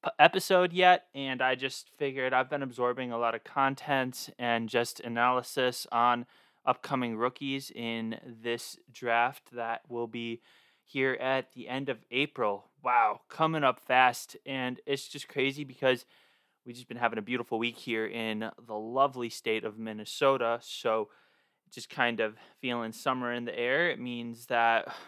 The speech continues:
we are getting to the point where the N F L draft starts, then rookie minicamp, then everything that comes with off-season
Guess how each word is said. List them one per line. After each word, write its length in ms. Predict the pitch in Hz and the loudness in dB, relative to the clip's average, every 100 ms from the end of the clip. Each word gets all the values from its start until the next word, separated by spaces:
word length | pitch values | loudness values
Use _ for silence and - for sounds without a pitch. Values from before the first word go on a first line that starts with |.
| - | -20
we 280 | - 123 123 | -14 -6 2
are 280 | 120 117 113 | 6 6 4
getting 360 | 113 120 117 113 | 2 -2 -2 -6
to 140 | - | -10
the 80 | 117 | -12
point 440 | - 131 127 147 | -8 -2 0 0
where 140 | - 117 | -2 -4
the 140 | 113 | -2
N 80 | 113 | -2
F 120 | 117 | 0
L 120 | 113 | -2
draft 320 | 110 139 143 - | 2 6 6 4
starts, 520 | - 165 170 165 - | 0 4 4 0 -6
then 260 | 135 131 127 _ _ _ | -2 -2 -2 _ _ _
rookie 300 | 135 143 139 | -2 0 0
minicamp, 680 | 131 147 160 - 175 175 180 - | -2 -2 -4 -4 0 0 -2 -10
then 460 | 127 127 127 123 120 _ _ _ _ - | -6 -2 0 -2 -8 _ _ _ _ -4
everything 580 | 127 135 139 135 139 131 | -2 -2 -6 -6 -8 0
that 280 | 123 120 - | 0 0 -4
comes 640 | - 139 139 139 135 - | 0 2 2 -2 -8 -14
with 420 | 131 117 117 113 - 139 | -14 -6 -4 -6 -8 2
off-season 920 | 135 135 - - 143 131 139 135 135 | 4 4 0 -8 -8 -6 -4 -4 -6